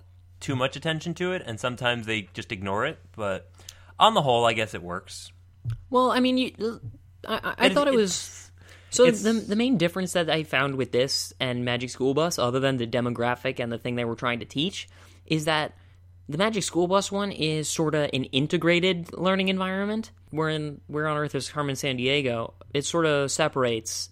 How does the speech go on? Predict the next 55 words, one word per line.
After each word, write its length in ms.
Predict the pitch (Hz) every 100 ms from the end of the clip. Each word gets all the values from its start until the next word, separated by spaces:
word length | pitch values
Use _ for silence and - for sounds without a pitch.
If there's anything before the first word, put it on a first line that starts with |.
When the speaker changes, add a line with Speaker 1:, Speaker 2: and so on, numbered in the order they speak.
| -
Speaker 2:
the 180 | 127 120
audience 500 | 139 139 143 143 139
from 260 | - 131 131
what 160 | 131
is, 240 | 127 120 117
what 260 | 127 131 143
is 100 | 131
being 320 | 123 127 117 113
taught. 460 | - 127 160 - - - - -
Speaker 1:
Yeah. 200 | 113 101
Speaker 2:
And 80 | 87
it 20 |
makes 160 | 160 160
you 80 | 160
feel 220 | 160 147
a 60 | 143
little 160 | 147 147
bit 120 | 160
more 160 | 147 143
like 180 | 143 135
a 60 |
student 460 | 123 - 135 135 131
and 180 | 123 120
l-, 180 | 123 -
a 40 |
little 240 | 127 139 135
bit 140 | 131
less 280 | 123 127 -
like 400 | 127 120 117 - -
a, 320 | 123 117 113
uh, 380 | 113 107 - - - - - - - - - - -
a 60 | 143
little 180 | 151 147
bit 140 | 143
less 260 | 135 135 139
like, 340 | 123 120 - - -
Speaker 1:
Y- 120 | 139 117
Speaker 2:
you 100 | 143
know, 140 | 127 120
the 160 | 123 -
audience. 640 | 113 110 107 - - -
Speaker 1:
Yeah, 240 | 151 185 143
and 140 | 151
they, 340 | 156 160 160 156
they 100 | 139
have 180 | 156 165
those 200 | 170 123
segments 520 | - 131 135 110 101
partway 400 | - 117 95 107
through 180 | 107 120
the 100 | 107
episode 360 | 110 117 110 104
where 120 | 104
it's 140 | 104
like, 360 | 110 104 101